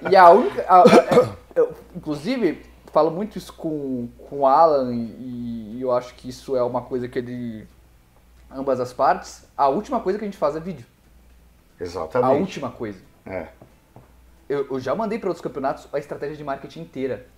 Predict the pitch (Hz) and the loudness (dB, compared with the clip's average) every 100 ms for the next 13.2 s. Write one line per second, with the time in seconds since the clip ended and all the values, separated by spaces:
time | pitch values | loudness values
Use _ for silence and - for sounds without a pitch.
0 | - 127 139 170 160 - - 131 131 127 | -20 -12 -10 -10 -14 -14 -10 -10 -10 -16
1 | 120 - - - 123 - _ 165 180 175 | -18 -18 -14 -10 -10 -12 _ -8 -4 -6
2 | - 147 139 - - 147 127 - - _ | -6 -10 -10 -10 -2 0 0 -8 -20 _
3 | _ _ _ - 131 127 139 139 123 120 | _ _ _ -8 -8 -2 -2 0 -4 -2
4 | 143 127 110 95 _ _ _ _ - - | -2 0 -6 -12 _ _ _ _ -20 -20
5 | _ _ _ - 113 117 135 156 120 - | _ _ _ -14 -10 -8 -6 -6 -8 -10
6 | - - - 135 127 156 165 156 143 143 | -20 -20 -14 -4 -4 -2 -4 -4 -8 -4
7 | 160 - 147 117 - - - - - 135 | -4 -6 -8 -8 -8 -20 -20 -14 -6 -6
8 | - 185 185 139 143 143 143 143 151 175 | -6 -10 -8 -10 -10 -10 -8 -6 -8 -10
9 | - - - _ - 185 233 202 160 170 | -14 -20 -20 _ -2 -2 -4 -8 -8 -8
10 | 170 143 139 147 151 127 139 156 156 127 | -8 -6 -4 -2 -2 -4 -8 -8 -10 -10
11 | 107 - - - - _ _ _ _ - | -10 -12 -20 -20 -20 _ _ _ _ -18
12 | - 135 139 147 143 143 139 135 139 151 | -10 -8 -6 -8 -6 -6 -6 -6 -6 -6
13 | 131 123 | -10 -12